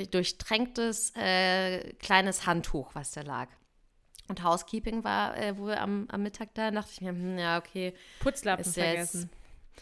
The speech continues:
Speaker 1: irgendwie, ja, es war, es war halt ein Handtuch, so ein, so ein aus dem Bad halt, ein, ein kleines für die Hände. Und da dachte ich mir, ja, okay, keine Ahnung, es ist komisch, dass sie damit vielleicht wohl scheinbar geputzt hat, aber
Speaker 2: Hm, kann gut sein,
Speaker 1: nun
Speaker 2: ja.
Speaker 1: gut.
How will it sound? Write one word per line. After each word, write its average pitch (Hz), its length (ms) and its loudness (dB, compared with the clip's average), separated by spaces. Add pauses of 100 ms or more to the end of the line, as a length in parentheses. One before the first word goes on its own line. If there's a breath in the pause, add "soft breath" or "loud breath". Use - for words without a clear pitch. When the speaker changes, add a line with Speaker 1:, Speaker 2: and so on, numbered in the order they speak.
(200 loud breath)
Speaker 1:
irgendwie, 180 360 -2
ja, 180 260 6
es 202 100 -4
war, 196 140 2
es - 160 -4
war 185 100 2
halt 185 140 -4
ein 170 100 -6
Handtuch, 175 520 -6
so 170 160 -4
ein, 160 220 -8
so 165 100 -12
ein 165 160 -8
aus - 160 -4
dem - 100 -14
Bad 180 340 2
halt, 151 360 -6
ein, 170 200 -10
ein 160 200 -4
kleines 170 420 -2
für - 80 -10
die 165 120 -8
Hände. 165 340 -6 (180)
Und 156 80 -10
da 147 80 -8
dachte 151 220 -10
ich - 80 -16
mir, 156 140 -10
ja, 151 140 -2
okay, 156 300 -8
keine 156 300 -8
Ahnung, 151 240 -6
es 151 140 -12
ist - 200 -18
komisch, 180 300 -6
dass 175 160 -4
sie 160 80 -12
damit 170 320 -4
vielleicht 160 420 -6
wohl 160 240 -4
scheinbar 170 360 -6
geputzt - 440 -8
hat, 202 140 -4
aber 170 300 -2
Speaker 2:
Hm, 226 140 -2
kann 277 220 -2
gut 285 160 -2
sein, 233 280 -2
Speaker 1:
nun 247 200 6
Speaker 2:
ja. 226 40 2
Speaker 1:
gut. 190 320 0